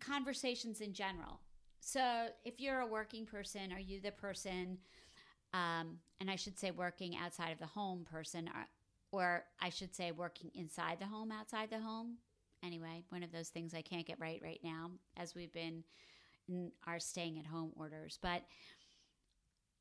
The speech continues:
there are some people who intentionally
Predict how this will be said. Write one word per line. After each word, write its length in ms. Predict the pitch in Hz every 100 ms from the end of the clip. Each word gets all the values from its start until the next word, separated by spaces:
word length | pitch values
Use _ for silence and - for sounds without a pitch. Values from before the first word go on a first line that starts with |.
| _ _ _
there 180 | 190 262
are 60 | 277
some 300 | - 269 285
people 380 | 311 277 262 233
who 240 | 220 190 190
intentionally 1000 | 196 185 - 208 196 240 220 220 208 208